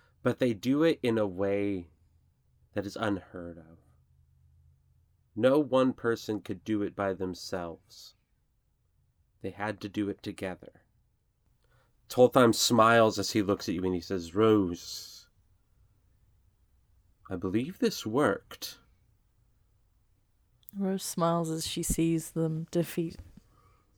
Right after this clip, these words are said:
Speaker 2: the God Killer, and she smiles when she realizes their success.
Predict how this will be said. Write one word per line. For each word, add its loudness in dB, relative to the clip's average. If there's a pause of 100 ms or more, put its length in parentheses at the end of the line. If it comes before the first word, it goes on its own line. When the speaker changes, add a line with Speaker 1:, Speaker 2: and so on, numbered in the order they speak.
(600)
Speaker 2:
the -6
God -6
Killer, -10 (540)
and -10
she -10
smiles -6 (640)
when -2
she 0
realizes 0
their 0
success. -8